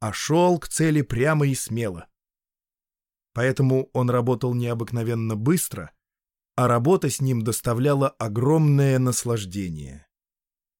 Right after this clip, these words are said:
Бывало, только успеешь подумать, только начнёшь говорить, а уж Ванин играет. Уж он схватил какой-то предмет реквизита,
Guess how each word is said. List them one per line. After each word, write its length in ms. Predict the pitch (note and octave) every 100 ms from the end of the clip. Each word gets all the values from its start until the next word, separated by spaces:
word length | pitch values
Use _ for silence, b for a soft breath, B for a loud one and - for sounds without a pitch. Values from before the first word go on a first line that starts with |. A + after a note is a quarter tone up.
| _ _ _ -
Бывало, 380 | D3 D#3 D#3 D3
только 340 | F#3+ F3 C#3
успеешь 500 | C3+ - C#3 B2 -
подумать, 500 | C3+ B2+ C#3 A#2 - b b
только 360 | F#3 F#3+ D#3 C#3+
начнёшь 460 | C#3 - C#3+ B2
говорить, 500 | A2 C3 C3 A#2+ - - _
а 120 | A#2
уж 200 | A#2 G#2+
Ванин 420 | A#2 D3 D#3 C#3+
играет. 640 | C3+ A2+ G#2 F2+ G2+ _ _ _ _ _ _ _ _ -
Уж 160 | C3
он 160 | D#3+ D3
схватил 600 | - C#3+ D3 - D#3+ E3+
какой-то 380 | C3+ A#2+ C3+ C#3
предмет 460 | C3+ A2 B2+ D3
реквизита, 760 | C3+ A2 G#2+ F2 E2 E2 A#2